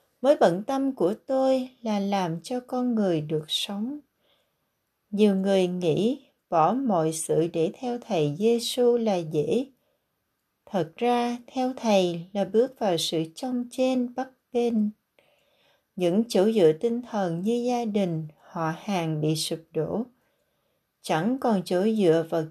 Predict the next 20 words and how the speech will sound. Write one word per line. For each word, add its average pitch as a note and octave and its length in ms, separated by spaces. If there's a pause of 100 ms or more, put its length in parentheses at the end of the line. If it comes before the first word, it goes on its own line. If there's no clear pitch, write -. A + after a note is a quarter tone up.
chất C#4 340
như C4 140
nghề G#3+ 260
nghiệp, E3 400 (380)
ruộng E3 300
nương. A#3 400 (680)
Cũng A#3 220
chẳng A3+ 300
còn G3 280
thú C#4 300
vui C4+ 440
khi C4 200 (100)
cùng F#3 280
nhau A#3 340
ra B3 320
khơi B3+ 320
đánh A#3 260 (140)
cá. A#3 360 (1300)
Bù F#3 200
lại, D3+ 460